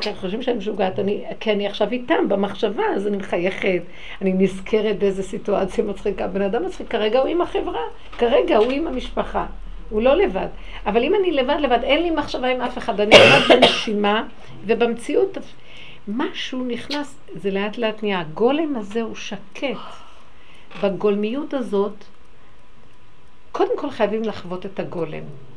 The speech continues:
זה עדיין לא הקשר האלוקי, אבל שקט מהמחשבות, שקט מהסערה,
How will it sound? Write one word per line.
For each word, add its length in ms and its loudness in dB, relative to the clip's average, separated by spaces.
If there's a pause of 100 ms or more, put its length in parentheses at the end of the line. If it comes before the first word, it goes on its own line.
זה 80 -6
עדיין 340 -2
לא 120 0
הקשר 360 -2
האלוקי, 440 0
אבל 160 -4
שקט 580 -4
מהמחשבות, 720 -6
שקט 560 -4
מהסערה, 880 -4